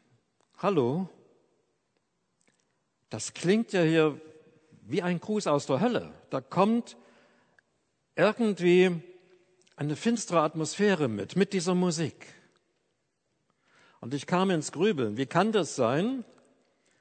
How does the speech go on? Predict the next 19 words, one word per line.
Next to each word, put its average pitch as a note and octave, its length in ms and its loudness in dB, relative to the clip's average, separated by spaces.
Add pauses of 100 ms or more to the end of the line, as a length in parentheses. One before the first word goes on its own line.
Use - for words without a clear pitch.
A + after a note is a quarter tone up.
(520)
dass - 260 -6
Christen F#3+ 480 -2
das C#3 240 -2
hören F#3 280 2
und F3 120 -4
sich D#3+ 200 -6
daran F3 340 -2
freuen? E3 480 0
Irgendwas F3+ 840 0
stimmt G#3+ 440 -4
hier A#2+ 180 0
nicht. - 500 -10 (4000)
Und D#3 120 -2
das D#3 100 2
hat G#3+ 140 6
mich A3+ 180 0
nicht G3+ 120 0
mehr E3 120 4
losgelassen, F3 580 2